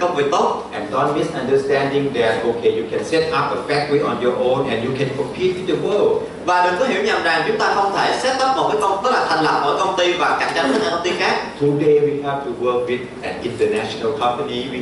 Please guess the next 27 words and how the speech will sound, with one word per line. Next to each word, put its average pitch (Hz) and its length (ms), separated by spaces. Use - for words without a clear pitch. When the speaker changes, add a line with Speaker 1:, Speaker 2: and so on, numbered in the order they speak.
Speaker 2:
have 151 200
to 143 100
looking 143 320
for 127 80
a - 340
partner. 117 320
Speaker 1:
Và - 480
bây-, 220 220
cái 269 100
thời - 240
gian 202 220
bây 202 160
giờ 170 200
là 151 120
cái 220 200
giai, 175 160
giai - 160
đoạn - 240
mà 170 200
chúng 226 120
ta, 175 460
à, 160 440
làm 156 320
việc 143 240
với 202 200
rất - 140
là - 140